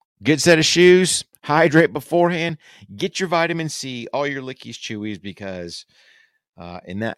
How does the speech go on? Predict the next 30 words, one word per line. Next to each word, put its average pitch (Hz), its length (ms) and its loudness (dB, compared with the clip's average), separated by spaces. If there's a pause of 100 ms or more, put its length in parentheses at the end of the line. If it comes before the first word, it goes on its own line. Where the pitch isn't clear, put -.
closest 110 400 -6
situation, 104 720 -4 (120)
the 92 180 -10
quote 110 260 -2
unquote, 104 500 0 (320)
um, 78 640 -8 (840)
shot 139 220 2
show 120 340 2
funk, - 460 -6 (920)
man, 80 360 -10 (520)
people 90 240 -12
are 80 100 -8
always 78 160 -10
getting 78 240 -12
sick - 300 -12
post - 240 -14
shot - 200 -14
show. - 280 -16 (160)
So - 260 -18 (480)
just - 140 -20
make 82 160 -8
sure - 180 -10
you're, 80 320 -8
uh, 76 240 -8 (1300)
hopefully 90 280 -8
been 85 200 -4
doing 92 200 -2 (140)
your 85 180 -6
workouts 101 320 -4
and - 120 -16